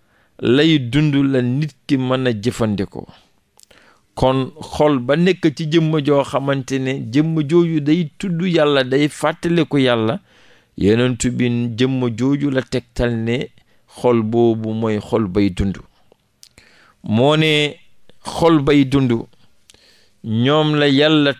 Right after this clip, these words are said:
tagg ci Alqur'an, "الذين يذكرون الله قياما وقعودا وعلى جنوبهم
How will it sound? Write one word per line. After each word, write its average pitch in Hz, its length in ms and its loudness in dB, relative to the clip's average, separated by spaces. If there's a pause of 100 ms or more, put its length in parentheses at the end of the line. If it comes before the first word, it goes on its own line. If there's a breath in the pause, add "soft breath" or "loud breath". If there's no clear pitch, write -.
tagg 151 200 0 (120)
ci - 100 -2
Alqur'an, 131 880 -2 (1600)
"الذين 131 560 0
يذكرون 143 800 2
الله 139 840 2 (480 loud breath)
قياما 135 680 2 (200)
وقعودا 123 840 2 (480)
وعلى 135 480 2
جنوبهم 123 760 2